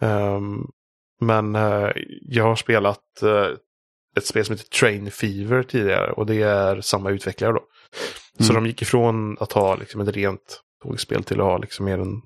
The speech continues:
Speaker 1: transport, eh, tycoon-spel då istället.
Speaker 2: Mm.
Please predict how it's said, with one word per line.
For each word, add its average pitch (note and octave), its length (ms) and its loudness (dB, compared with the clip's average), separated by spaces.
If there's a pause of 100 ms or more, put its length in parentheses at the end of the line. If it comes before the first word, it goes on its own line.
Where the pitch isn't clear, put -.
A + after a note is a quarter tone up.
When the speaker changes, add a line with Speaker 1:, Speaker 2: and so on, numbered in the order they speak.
(140)
Speaker 1:
transport, - 600 -6 (760)
eh, - 160 -4
tycoon-spel G#2 680 -4
då - 100 -6
istället. G2+ 420 -4 (1000)
Speaker 2:
Mm. G2+ 240 2